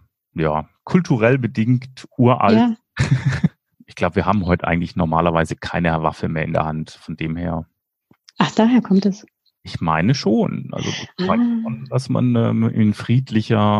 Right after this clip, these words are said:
Speaker 1: Absicht, äh, aufeinander zugeht.
Speaker 2: Stimmt, dass man so sich die geöffnete Hand zeigt, „Ich hab da nichts Böses drin“, oder so, so in die Richtung?
Speaker 1: Also bin ich jetzt der Meinung, man möge
Speaker 2: Ja,
Speaker 1: mich
Speaker 2: ja,
Speaker 1: sagen.
Speaker 2: logisch.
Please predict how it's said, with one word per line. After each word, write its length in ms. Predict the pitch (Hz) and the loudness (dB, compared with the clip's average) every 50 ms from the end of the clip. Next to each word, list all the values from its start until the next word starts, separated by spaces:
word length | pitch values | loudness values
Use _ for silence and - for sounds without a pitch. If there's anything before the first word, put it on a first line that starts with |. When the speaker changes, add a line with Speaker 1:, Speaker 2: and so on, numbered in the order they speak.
| 104 - | 2 0
Speaker 1:
Absicht, 460 | - 131 - - - 87 - - - _ _ - | -2 -4 -4 -6 -6 -6 -6 -6 -10 _ _ -14
äh, 140 | - - - - | -12 -12 -12 -4
aufeinander 400 | - - 92 104 92 90 90 - | -4 -2 -2 0 -2 0 -2 -4
zugeht. 380 | - - - 104 - - - - _ _ _ _ _ _ _ - | -8 -8 -10 -8 -8 -8 -10 -10 _ _ _ _ _ _ _ -18
Speaker 2:
Stimmt, 240 | - - - 247 240 | -2 2 2 4 4
dass 100 | 247 - | 4 4
man 180 | 220 202 202 202 | 4 4 4 4
so 140 | - 202 196 | 4 2 2
sich 200 | 170 214 196 208 | 2 2 0 0
die 120 | - 214 | -2 0
geöffnete 540 | 160 226 202 208 226 - 226 214 202 208 185 | 2 2 2 2 0 2 0 2 2 2 2
Hand 200 | 175 196 220 220 214 | 4 4 2 2 2
zeigt, 260 | - 220 214 214 214 | 2 0 0 2 -2
„Ich 140 | 220 - - | -4 -4 -4
hab 120 | 214 - | -6 0
da 80 | - 208 | 2 2
nichts 260 | 196 202 190 - - | 4 4 2 -2 -6
Böses 380 | _ - 220 226 208 196 - - | _ 2 2 2 2 0 -4 -4
drin“, 260 | - 180 180 180 185 | -4 -2 -2 -2 -2
oder 340 | 180 180 185 185 190 190 180 - - 214 208 208 | -2 -2 -4 -4 -4 -6 -6 -8 -10 -10 -6 -2
so, 180 | 214 202 202 196 | 0 0 0 0
so 480 | - - - - - _ - 208 208 196 | -4 -14 -20 -20 -20 _ -4 -4 -2 0
in 100 | 202 190 | 2 2
die 80 | 196 | 2
Richtung? 440 | 202 202 185 - 220 202 202 - _ _ _ _ - | 2 0 0 -2 -4 -4 -4 -8 _ _ _ _ -8
Speaker 1:
Also 320 | 101 85 85 85 78 - _ _ | -6 -4 -4 -6 -6 -8 _ _
bin 120 | - 92 | -4 -4
ich 80 | 92 85 | -4 -4
jetzt 200 | 95 87 - _ - | -6 -8 -8 _ -6
der 60 | 85 | -6
Meinung, 420 | 85 87 90 90 87 85 107 - _ _ | -4 -4 -4 -4 -6 -6 -10 -16 _ _
man 220 | _ - 85 82 82 | _ -14 -12 -10 -6
möge 280 | 85 90 - - - | -2 -2 -2 0 2
Speaker 2:
Ja, 260 | 208 202 196 190 196 214 | 2 2 2 4 2 0
Speaker 1:
mich 140 | 202 - _ - | -4 -6 _ 0
Speaker 2:
ja, 80 | 202 | 2
Speaker 1:
sagen. 120 | 185 185 175 | 2 2 2
Speaker 2:
logisch. 400 | 180 185 185 262 220 - - - | 0 0 0 -2 -2 -2 -6 -16